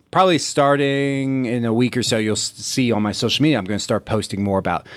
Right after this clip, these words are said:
gardening trials and tribulations of what I'm doing because,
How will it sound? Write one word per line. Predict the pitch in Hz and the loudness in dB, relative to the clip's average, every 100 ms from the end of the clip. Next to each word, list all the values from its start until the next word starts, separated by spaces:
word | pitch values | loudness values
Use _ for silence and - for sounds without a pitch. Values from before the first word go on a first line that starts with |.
| - - - | -20 -20 -4
gardening | 131 127 123 123 | 2 2 2 -2
trials | 107 107 107 104 | -2 -2 -2 -4
and | 95 | -6
tribulations | - 90 90 85 - 82 - | -8 -6 -6 -6 -6 -8 -8
of | 98 90 85 | -4 -4 0
what | 101 | 0
I'm | 98 | 2
doing | 95 170 127 | 4 4 4
because, | 110 117 110 98 | 0 -2 -4 -6